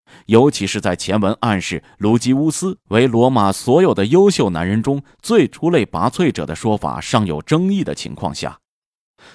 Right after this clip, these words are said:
诉诸巴尔巴图斯的功绩是卢基乌斯成功的关键，这表明了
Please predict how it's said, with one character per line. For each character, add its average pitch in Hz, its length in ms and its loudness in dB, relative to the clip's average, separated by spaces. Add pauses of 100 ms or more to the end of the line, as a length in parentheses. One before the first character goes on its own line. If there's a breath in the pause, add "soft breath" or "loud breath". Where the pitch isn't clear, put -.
诉 135 280 4
诸 131 260 2
巴 127 160 0
尔 113 160 4
巴 110 180 0
图 113 200 -4
斯 147 120 -8
的 117 120 -2
功 165 200 0
绩 - 220 -8 (160)
是 - 160 -4
卢 87 220 -2
基 113 160 -2
乌 127 160 0
斯 156 180 -4
成 - 340 -4
功 120 160 -4
的 104 120 -2
关 147 260 0
键， 143 240 -8 (480 soft breath)
这 180 160 2
表 78 220 -2
明 65 180 -10
了 73 220 -10